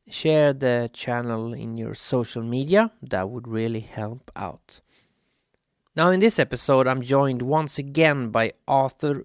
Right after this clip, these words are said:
researcher, and Freemason P D Newman.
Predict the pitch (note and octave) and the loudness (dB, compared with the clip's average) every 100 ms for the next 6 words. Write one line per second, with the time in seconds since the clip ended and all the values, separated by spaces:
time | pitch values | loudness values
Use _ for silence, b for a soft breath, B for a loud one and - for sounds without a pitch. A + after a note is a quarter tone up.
0 | - C3+ C3 B2 - B2 - B2+ G2 A#2 | -10 -4 -4 -2 -2 -2 -2 -4 -4 -4
1 | A2+ C#3 B2+ B2 A#2+ B2+ A#2 - D3 C#3+ | -6 -6 -4 -4 -4 -6 -8 -8 -6 -4
2 | C3+ C3 C#3+ F#3+ D#3 F#2 - | -4 -2 4 4 4 0 -6